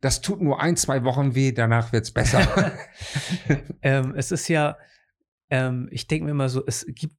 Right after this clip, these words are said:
Speaker 2: eine Existenzberechtigung für diese ho-, hohen Preissegmente, weil einfach die Qualität des Trainings eine ganz andere ist.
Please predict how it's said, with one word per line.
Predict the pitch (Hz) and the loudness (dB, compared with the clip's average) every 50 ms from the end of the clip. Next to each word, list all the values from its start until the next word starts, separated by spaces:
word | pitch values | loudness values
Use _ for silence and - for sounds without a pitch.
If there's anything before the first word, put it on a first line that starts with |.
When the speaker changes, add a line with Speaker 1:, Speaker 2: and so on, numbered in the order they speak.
| _ - | _ -2
Speaker 2:
eine | 135 131 - | -2 -2 -2
Existenzberechtigung | - 135 - - 131 - - 143 151 143 - - 135 135 123 - - 127 120 123 113 | -4 -6 -4 -6 -6 -4 -4 -4 -4 -4 -4 -4 -4 -4 -4 -4 -6 -6 -6 -6 -6
für | - - | -4 -4
diese | 120 117 113 117 107 101 - | -4 -4 -2 -2 -4 -2 0
ho-, | 143 147 143 - - - | 0 0 0 -2 -4 -2
hohen | 135 135 135 131 117 | -2 -2 -2 -2 -4
Preissegmente, | - - 131 123 123 - - 135 131 135 135 139 - 135 117 113 | -6 -4 -4 -4 -4 -4 -6 -4 -2 -2 -4 -2 -2 -4 -4 -2
weil | 120 120 120 120 117 - - | 0 0 -2 -2 -4 -8 -6
einfach | - 120 127 113 123 113 - | -4 -4 -4 -4 -6 -8 -10
die | - 117 | -10 -14
Qualität | - - - 123 113 120 117 - - 143 139 - | -14 -12 -10 -8 -8 -8 -8 -6 -4 -4 -4 -4
des | 113 - - - | -6 -10 -10 -10
Trainings | - - 117 110 110 107 - - | -10 -8 -6 -6 -6 -6 -8 -8
eine | 117 107 | -8 -6
ganz | 110 107 - - | -6 -6 -6 -6
andere | 117 110 107 107 107 120 139 | -6 -6 -6 -6 -6 -6 -8
ist. | 151 - - - | -8 -10 -12 -18